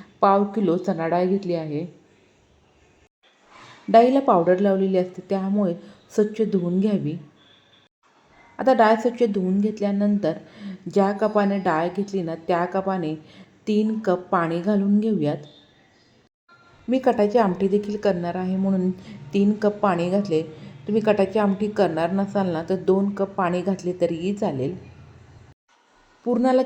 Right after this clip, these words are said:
छान रंग येण्यासाठी चिमूटभर हळद आणि डाळ छान मऊसर शिजण्यासाठी त्यामध्ये एक चमचा आपण तेल घालून घेऊयात. आता कुकरचे झाकण लावून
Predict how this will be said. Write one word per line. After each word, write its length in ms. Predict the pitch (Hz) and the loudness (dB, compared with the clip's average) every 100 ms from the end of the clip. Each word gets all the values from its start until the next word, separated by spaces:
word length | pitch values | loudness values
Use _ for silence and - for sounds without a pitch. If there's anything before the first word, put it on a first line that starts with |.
| 269 | 2
छान 200 | 269 226 | 2 2
रंग 240 | 208 180 | 2 2
येण्यासाठी 640 | 196 196 202 214 214 151 156 - | 0 0 0 0 -2 -2 -4 -2
चिमूटभर 540 | 185 190 202 196 208 | 0 2 2 4 2
हळद 440 | 202 214 170 165 196 - - _ _ _ _ - _ - | 2 2 4 2 -2 -10 -20 _ _ _ _ -20 _ -2
आणि 160 | 214 | 0
डाळ 260 | 208 190 190 190 | 4 4 4 2
छान 180 | 220 202 | 2 2
मऊसर 400 | 180 170 - 196 | 2 0 -2 -2
शिजण्यासाठी 720 | 196 196 190 202 208 165 151 - - 196 - | 0 0 0 0 -2 -2 -6 -8 -20 -20 -4
त्यामध्ये 460 | 196 185 190 185 180 - | 0 2 2 0 0 0
एक 280 | 175 185 - | 0 0 -2
चमचा 360 | 208 196 202 | -2 0 0
आपण 380 | 196 196 156 165 170 - - _ - | -2 -2 -2 -2 -6 -14 -20 _ 2
तेल 220 | 185 180 | 4 4
घालून 340 | 190 208 202 202 | 2 2 4 4
घेऊयात. 360 | 220 165 147 147 - - _ _ _ _ _ _ _ _ _ _ _ _ _ _ _ _ _ _ _ _ _ _ - | 4 2 0 -2 -10 -20 _ _ _ _ _ _ _ _ _ _ _ _ _ _ _ _ _ _ _ _ _ _ -4
आता 140 | 277 | -2
कुकरचे 500 | 269 262 208 202 226 | 0 2 2 4 4
झाकण 480 | 220 202 202 202 208 | 4 0 -2 0 2
लावून 340 | 214 196 160 | 2 2 -2